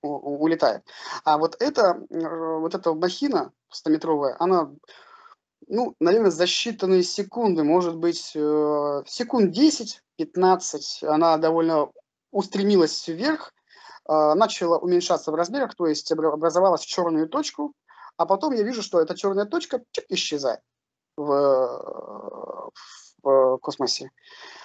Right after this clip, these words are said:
Соответственно, я, конечно, уже понял, что, ну, м, как бы <laughs> мы не одни, я до этого это понимал, и просто глубже начал уже интересоваться этой темой.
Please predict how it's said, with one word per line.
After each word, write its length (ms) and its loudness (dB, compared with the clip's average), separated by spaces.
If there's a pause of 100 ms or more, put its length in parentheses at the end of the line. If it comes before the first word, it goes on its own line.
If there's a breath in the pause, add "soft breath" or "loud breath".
(360 loud breath)
Соответственно, 520 2
я, 160 2
конечно, 440 2
уже 200 0
понял, 420 -2
что, 420 0
ну, 300 -2 (1200)
м, 800 0 (1000)
как 180 -4
бы 380 0
<laughs> 160 -4
мы 200 6
не 140 6
одни, 420 2
я 200 6
до 80 4
этого 280 4
это 180 2
понимал, 600 2
и 580 -4
просто 240 -10
глубже 360 -4
начал 320 -4
уже 440 -2
интересоваться 600 -2
этой 160 -4
темой. 320 -8